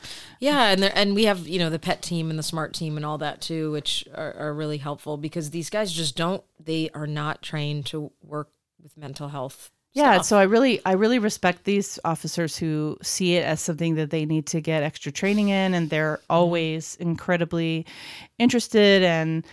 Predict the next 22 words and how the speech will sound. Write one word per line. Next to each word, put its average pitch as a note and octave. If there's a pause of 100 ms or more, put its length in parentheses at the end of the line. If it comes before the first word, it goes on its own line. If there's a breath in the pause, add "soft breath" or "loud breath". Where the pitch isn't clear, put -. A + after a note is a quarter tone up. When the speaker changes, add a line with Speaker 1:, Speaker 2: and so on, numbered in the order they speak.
(320 soft breath)
Speaker 2:
usually G3
gifted E3+
with E3+
people G3
on F3+
a E3+
different F3
level F3
Speaker 1:
Mm-hmm. E3
Speaker 2:
'cause E3+
they're E3+
drawn E3+
to E3+
it. E3
And, E3
um, D#3+
I E3
hope E3+
to E3+
continue D#3+
to -
help D#3